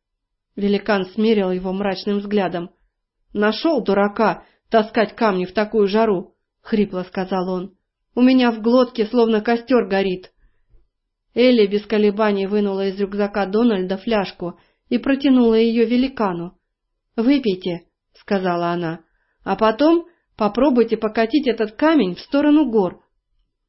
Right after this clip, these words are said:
Дурбан озадаченно посмотрел на девочку. «Да что ты, Элли, до них добрые полмили, настолько у меня сил не хватит». «Я надеюсь, что камень и не нужно будет катить так далеко»,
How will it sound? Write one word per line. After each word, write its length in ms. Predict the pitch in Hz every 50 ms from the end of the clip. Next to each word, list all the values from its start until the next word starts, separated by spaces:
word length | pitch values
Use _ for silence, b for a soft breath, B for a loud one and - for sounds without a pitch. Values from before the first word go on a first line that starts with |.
| _ _ _ _ _ _ _
Дурбан 500 | 202 185 214 226 233 202 214 262 277 262
озадаченно 600 | 214 202 220 214 208 214 220 220 214 226 220 208 208
посмотрел 560 | 208 214 214 - 226 220 214 220 226 208 196
на 160 | 202 208 220
девочку. 640 | 214 226 214 185 180 170 - - - 180 175 - _ _ _ _ _ _ _ _ _ _ -
«Да 180 | 202 196 214
что 340 | 214 - - - - 277 254
ты, 120 | - - 190
Элли, 560 | 185 202 233 254 226 208 190 170 165 - _ _ _ _ _ _ _ _
до 260 | - 226 208 262 262 269
них 300 | 277 285 262 269 240 208
добрые 360 | 247 254 240 226 247 247 247
полмили, 720 | 240 262 254 247 240 214 196 208 240 247 214 170 165 - _ _ _ _ _ _ -
настолько 580 | 214 214 220 214 - - 247 233 233 233 -
у 80 | 208 196
меня 300 | 196 202 208 214 208 208
сил 240 | 208 - 240 220 214
не 140 | 220 240
хватит». 540 | 240 240 233 202 180 175 - - 185 185 - _ _ _ _ _ _ _ _ _ _ _ _
«Я 220 | - 208 277 269 262
надеюсь, 500 | 262 254 254 226 262 269 262 254 247 -
что 140 | - 254 247
камень 540 | 240 - 320 339 330 262 196 180 185 b b b b b b -
и 100 | 269 285
не 140 | 311 349 349
нужно 380 | 339 370 370 320 240 208 190
будет 300 | 196 208 220 208 220 214
катить 400 | - - 277 277 277 277 - -
так 180 | - 220 214 208
далеко», 680 | 214 233 247 285 294 285 - 262 202 160 - - _